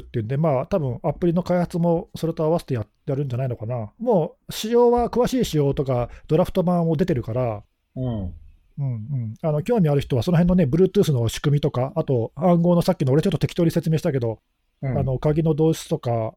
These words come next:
Speaker 1: えーと、ランダムなそのデータを生成するアルゴリズムとか全部ちゃんと書いてあるから。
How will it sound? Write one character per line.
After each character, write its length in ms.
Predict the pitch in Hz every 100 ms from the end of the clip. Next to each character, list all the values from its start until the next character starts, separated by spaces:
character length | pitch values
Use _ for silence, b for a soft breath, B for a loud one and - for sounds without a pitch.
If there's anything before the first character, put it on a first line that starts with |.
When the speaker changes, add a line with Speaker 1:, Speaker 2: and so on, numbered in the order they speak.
| _ 139
Speaker 1:
え 160 | 120
ー 0 |
と、 400 | - 113 113 113 - - - _
ラ 140 | 151 156
ン 40 |
ダ 100 | 147
ム 60 | 131
な 80 | 123
そ 60 |
の 80 | 123
デ 120 | 131
ー 20 | 127
タ 80 |
を 80 | 127
生 160 | - 143
成 160 | 151
す 120 | 143 143
る 100 | 139
ア 40 |
ル 80 | 143
ゴ 60 |
リ 60 | 147
ズ 60 | 127
ム 60 |
と 100 | 117
か 100 | 110 117
全 140 | 180
部 80 | 135
ち 20 |
ゃ 40 |
ん 20 | 139
と 80 |
書 100 | -
い 40 | 156
て 60 |
あ 40 | 113
る 60 |
か 80 | 104
ら。 240 | 113 107